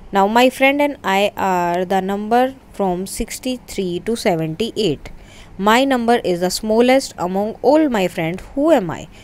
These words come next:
मेरा number जो है सबसे छोटा है, तो सबसे छोटा यानी कि starting वाला ही है, क्योंकि वो सिक्सटी थ्री से शुरू होकर आगे तक जा रहे हैं, तो सबसे छोटा क्या है, सिक्सटी थ्री है। अब same puzzles यहाँ पर दी हैं कुछ। ये जो है वेंकट नरसिंहो,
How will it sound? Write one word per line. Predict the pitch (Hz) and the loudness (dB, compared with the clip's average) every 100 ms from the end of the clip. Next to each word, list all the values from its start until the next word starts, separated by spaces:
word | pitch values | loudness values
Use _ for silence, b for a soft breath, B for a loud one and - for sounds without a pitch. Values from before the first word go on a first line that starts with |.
| B B 180 | B B 2
मेरा | 214 247 | 4 4
number | 240 233 226 | 2 0 0
जो | 214 208 | 0 -2
है | 202 247 | 0 -4
सबसे | - 190 - 262 | -2 -6 -2 -2
छोटा | - 220 175 | 0 -2 0
है, | 151 | -4
तो | 175 | -4
सबसे | - 233 254 | -8 -6 -4
छोटा | 240 226 | -4 -2
यानी | 214 180 170 | 0 -2 -4
कि | 208 | -6
starting | - 269 294 294 | -2 -2 0 -2
वाला | 262 247 | 0 0
ही | 240 233 | -2 -4
है, | 226 226 - B B - | -4 -8 -10 B B -14
क्योंकि | 196 | -4
वो | 226 240 | 0 2
सिक्सटी | - 226 233 | 0 -4 -2
थ्री | 233 233 | -2 -4
से | 233 254 | 0 0
शुरू | 240 233 | 0 2
होकर | 226 214 226 | 2 2 0
आगे | 196 220 | 0 0
तक | 226 | -2
जा | 220 214 | -2 0
रहे | 208 | 0
हैं, | 214 | -4
तो | 214 | -4
सबसे | 208 - 202 | -6 -6 -6
छोटा | 202 190 | -4 -4
क्या | 185 170 | -4 -4
है, | 175 277 | -2 -4
सिक्सटी | 339 180 - 240 | -4 -8 -10 -10
थ्री | 254 277 214 | -6 -4 -4
है। | 156 - - - - - - - - - - - B B B B B | -4 -10 -18 -20 -20 -20 -20 -20 -20 -20 -20 -20 B B B B B
अब | 220 | -2
same | 208 262 262 | 2 2 2
puzzles | 254 233 240 240 | 2 4 2 0
यहाँ | 220 | -4
पर | 214 220 | 0 -2
दी | 202 190 | 0 -2
हैं | 202 | -4
कुछ। | 190 254 - - B B B 185 | 0 0 -2 -16 B B B -2
ये | 202 | 2
जो | 247 | 4
है | 277 | 2
वेंकट | 202 208 208 208 269 285 - - _ _ | 2 2 2 2 2 2 0 -20 _ _
नरसिंहो, | 202 208 233 - - 240 208 226 226 240 277 | -2 2 2 0 -4 -4 -2 0 2 0 -2